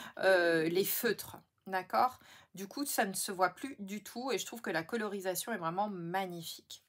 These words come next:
D'accord ? Voilà, mini Aude, mini Guillaume, exactement. Et je vous promets que la troisième version,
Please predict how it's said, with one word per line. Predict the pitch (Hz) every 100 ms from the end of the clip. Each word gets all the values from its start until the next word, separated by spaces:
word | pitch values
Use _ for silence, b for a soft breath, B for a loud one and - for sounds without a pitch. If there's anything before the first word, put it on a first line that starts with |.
| _
D'accord ? | 185 185 233 226
Voilà, | 233 220 208
mini | 233 240 254
Aude, | 269
mini | 262 240
Guillaume, | 202 202 185 170 -
exactement. | 196 196 254 - 220 180 165 B B B B
Et | 233
je | 208
vous | 240
promets | - 330 349
que | 359
la | 190
troisième | - 285 311 349 339
version, | 277 240 - -